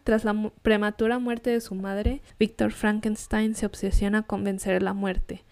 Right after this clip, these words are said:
Decide entonces estudiar medicina y se interesa por los experimentos del profesor Waldman,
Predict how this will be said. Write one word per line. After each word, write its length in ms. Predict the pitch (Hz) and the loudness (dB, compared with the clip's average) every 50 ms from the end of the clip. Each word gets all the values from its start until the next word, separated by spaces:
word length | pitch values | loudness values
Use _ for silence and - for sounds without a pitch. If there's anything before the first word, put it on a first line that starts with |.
| - - - - - - | -20 -20 -20 -20 -8 2
Decide 340 | - 214 214 - - 226 240 | 4 4 4 6 6 4 4
entonces 460 | 233 240 240 - 226 226 - 233 226 | 4 2 0 -2 -2 0 0 0 0
estudiar 440 | 220 220 - - 214 202 196 202 202 | 0 -4 -2 0 0 2 2 2 0
medicina 640 | 202 208 208 208 - - 202 202 202 214 226 240 - | 2 2 2 2 2 0 0 0 0 0 0 0 0
y 120 | - 214 202 | 0 -2 0
se 120 | - 208 | 0 -2
interesa 460 | 196 202 208 196 196 202 208 220 226 | -4 -2 -2 -2 0 0 0 0 -2
por 180 | 226 - 220 214 | 0 0 0 0
los 160 | 202 202 202 | 0 0 0
experimentos 680 | 190 - - - 196 190 190 196 196 196 - - 214 214 | -2 -4 -4 -4 -2 -2 -2 -4 -4 -4 -4 -4 -4 -2
del 100 | 220 196 | -4 -4
profesor 560 | - - 185 190 - 185 180 - - 190 190 | -4 -4 -6 -4 -4 -6 -6 -4 -2 -2 0
Waldman, 520 | 196 196 196 180 180 190 185 - - - | 0 0 0 0 -2 -2 -4 -8 -10 -10